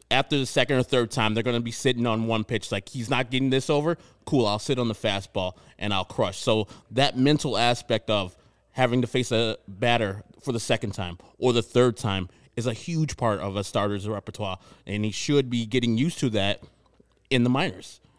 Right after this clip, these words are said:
Otherwise, that's why I say he's too good to be sent down to the minors. He's already tasted the major leagues, and if he feels like his best,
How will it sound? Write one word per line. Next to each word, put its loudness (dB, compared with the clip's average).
Otherwise, 6
that's 0
why 4
I 4
say 2
he's -4
too 0
good 4
to -2
be -6
sent 0
down 0
to -8
the 0
minors. -4
He's -2
already 4
tasted -4
the 2
major 0
leagues, -6
and 2
if -8
he -4
feels 4
like 4
his 2
best, 0